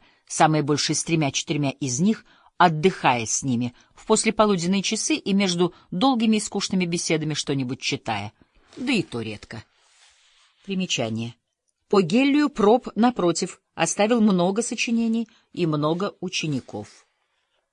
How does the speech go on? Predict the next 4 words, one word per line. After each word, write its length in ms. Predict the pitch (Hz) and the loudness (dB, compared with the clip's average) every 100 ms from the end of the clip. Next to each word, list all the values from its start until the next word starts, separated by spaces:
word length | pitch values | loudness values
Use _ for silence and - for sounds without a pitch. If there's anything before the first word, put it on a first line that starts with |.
| _ _ _ _ _ _ _ _ _ _ _ _ | _ _ _ _ _ _ _ _ _ _ _ _
Изданные 540 | 240 220 196 226 226 | 2 4 4 4 4
им 200 | - 220 | 4 2
работы 560 | 214 220 220 214 208 - _ | 4 4 4 2 0 0 _
немногочисленны, 1120 | - 196 214 208 196 196 - 277 - 294 294 | 0 4 6 4 4 2 0 -2 -2 -4 -4